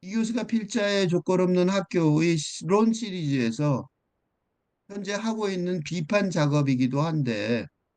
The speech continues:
혁명적 전환 상황, 전환의 상황에서 용감하지 못하고 비급하게 정면 대응하는 데 실패하는 수많은 근대적인 전문가들에 대한 불만의 표현입니다.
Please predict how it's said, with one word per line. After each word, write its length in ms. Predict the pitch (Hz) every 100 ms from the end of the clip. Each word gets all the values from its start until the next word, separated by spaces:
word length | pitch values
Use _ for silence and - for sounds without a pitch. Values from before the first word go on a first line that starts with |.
| _ _ _ _ _ _ _ _ _ _ _ _ _
혁명적 720 | 220 233 226 208 202 202 180
전환 580 | 143 131 196 202 202 190
상황, 420 | 180 180 180 151 131
전환의 440 | 156 170 190 185
상황에서 760 | 170 180 175 139 117 123 120 85 _ _ _ _ _ _ _ _ 135
용감하지 720 | 175 196 208 202 196 185 185
못하고 520 | 180 156 180 165 175
비급하게 760 | 147 151 175 - 190 175 175 160
정면 440 | 143 156 196 190
대응하는 540 | 175 165 160 156 147
데 120 | 151 160
실패하는 800 | - - 180 160 123 131 117 - _ _ _
수많은 720 | - - 202 208 202 196 185
근대적인 720 | 147 160 175 165 185 175 175 170
전문가들에 840 | 156 151 170 165 156 151 143 139
대한 260 | 127 131 139
불만의 460 | 127 120 113 120
표현입니다. 720 | 131 156 139 113 92 _ _